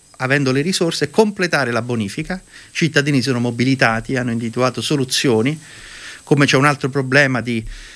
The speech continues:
di eliminazione di, di autodemolizioni abusive. Eh, queste ville sono lì circondate ma non rese fruibili, quindi un parco che oggi occupa quindi solo una, una porzione di questo territorio, dove tra l'altro ci fu il primo volo,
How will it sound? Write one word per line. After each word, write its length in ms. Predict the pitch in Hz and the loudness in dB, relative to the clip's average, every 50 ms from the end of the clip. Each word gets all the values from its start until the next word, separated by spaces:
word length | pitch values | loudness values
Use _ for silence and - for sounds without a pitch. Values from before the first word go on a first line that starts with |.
| - - _ _ | -20 -20 _ _
di 240 | - 120 110 101 - | -4 -2 -2 -2 -2
eliminazione 840 | - 123 120 120 123 123 123 127 - - - 139 143 135 120 117 110 | -2 -4 -2 -2 0 0 0 0 0 0 2 4 4 4 4 2 0
di, 260 | 113 107 104 101 - - - - - - - - - - | 0 0 -2 -2 -6 -14 -20 -20 -20 -20 -20 -20 -20 -6
di 100 | - 117 | 0 2
autodemolizioni 720 | 117 120 117 117 113 113 113 113 113 117 113 - - 135 | 2 2 2 2 2 2 2 2 2 0 0 0 0 2
abusive. 640 | 117 113 113 123 127 120 139 131 113 107 160 185 - - - - - - - - - - - - - - _ _ - - - | 2 2 4 2 2 4 4 4 4 4 2 0 0 -8 -20 -20 -20 -20 -20 -20 -20 -20 -20 -20 -20 -20 _ _ -20 -20 -14
Eh, 280 | - - 123 87 76 | -8 -8 -6 -6 -6
queste 340 | - - 156 151 - - 170 | 0 2 2 4 4 4 4
ville 280 | 175 202 190 170 151 135 | 4 4 4 4 2 2
sono 220 | - 151 135 139 | 0 0 -2 0
lì 160 | 151 175 180 | 0 0 0
circondate 720 | 135 - - 127 - - 139 123 135 160 160 143 117 - 123 | 0 -2 -4 -6 -2 -2 -2 0 2 2 2 2 2 0 -4
ma 100 | 120 123 | -4 -2
non 200 | 139 160 143 135 | -2 -2 -2 0
rese 260 | 143 143 131 135 120 | 0 0 0 0 -2
fruibili, 640 | 101 - 147 127 113 110 104 120 135 170 208 220 - - - - - - - - - - - - | -2 0 2 2 2 2 0 0 0 0 -2 -4 -6 -16 -18 -20 -20 -20 -20 -20 -20 -20 -20 -8
quindi 380 | - - 202 175 165 151 147 - - | 0 0 2 4 4 2 2 2 2
un 200 | 180 160 156 160 | 2 0 2 4
parco 640 | - 226 214 185 - - - - 135 120 - - _ _ _ _ | 4 4 4 4 -2 -6 -4 -4 -4 -4 -4 -8 _ _ _ _
che 160 | - 147 165 | -2 0 2
oggi 340 | 185 185 151 131 147 147 147 | 2 0 0 -2 -2 0 2
occupa 420 | 156 160 156 - - 135 135 127 | 2 0 0 -4 -4 -2 -2 0
quindi 300 | - 180 170 147 147 139 | 0 0 0 2 2 0
solo 180 | - - 170 160 | 2 0 0 2
una, 220 | 151 147 131 - - | 2 2 2 2 2
una 180 | 147 143 143 | 2 2 2
porzione 800 | - - 165 - - - - 226 208 160 123 113 104 104 110 - | 4 2 0 0 0 2 4 4 4 4 4 -2 -4 -8 -10 -10
di 120 | _ 120 107 | _ -10 -4
questo 300 | - 127 113 - 123 113 | -4 -4 -4 -4 -6 -4
territorio, 440 | - 120 131 127 131 196 - 113 | -2 -4 -2 2 2 2 2 2
dove 160 | 107 120 120 120 | 0 -2 -2 -2
tra 140 | 120 120 135 | 0 0 2
l'altro 320 | 147 156 147 - - 123 | 2 2 0 0 -4 -6
ci 100 | - - | -6 -6
fu 120 | 110 - 120 | -4 -4 -4
il 80 | 113 | -4
primo 280 | - - 127 127 127 120 | -4 -4 -2 0 0 0
volo, 460 | 113 127 123 120 120 117 110 104 | 2 2 4 4 4 4 2 0